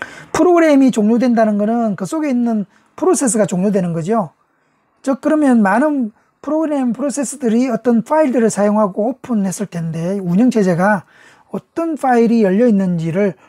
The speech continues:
확인하는 역할을 하는 게 list of open files라고 하는 정보에 담겨 있는 겁니다. 그 다음 프로세스 아이오 스테이트 인포메이션은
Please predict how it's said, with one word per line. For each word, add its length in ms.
확인하는 600
역할을 300
하는 240
게 100
list 560
of 220
open 280
files라고 640
하는 260
정보에 380
담겨 280
있는 200
겁니다. 320
그 100
다음 200
프로세스 440
아이오 260
스테이트 380
인포메이션은 720